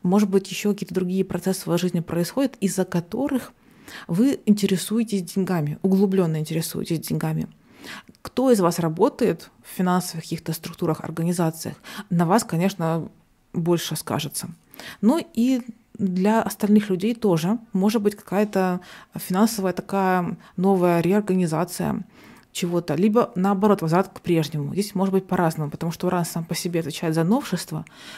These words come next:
но ретроградная фаза показывает возврат к чему-то прежнему. Ну, например, когда-то вы, не знаю, интересовались криптовалютой, потом забросили, а с-,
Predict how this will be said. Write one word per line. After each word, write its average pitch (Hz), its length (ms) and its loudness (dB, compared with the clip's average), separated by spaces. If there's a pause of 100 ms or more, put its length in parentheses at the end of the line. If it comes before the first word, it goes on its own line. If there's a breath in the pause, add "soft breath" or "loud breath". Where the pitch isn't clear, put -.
но 170 100 2
ретроградная 208 540 2
фаза 170 300 0
показывает 196 720 0
возврат 160 300 -2
к - 40 -20
чему-то 185 320 -2
прежнему. 147 480 -2 (300 loud breath)
Ну, 240 100 6
например, 175 500 2 (320 loud breath)
когда-то 196 560 2
вы, 220 440 2 (460 loud breath)
не 208 120 6
знаю, 156 220 0
интересовались 233 500 2
криптовалютой, 175 840 0 (400 loud breath)
потом 302 260 2
забросили, 185 720 2 (420 loud breath)
а 180 280 2
с-, - 180 -6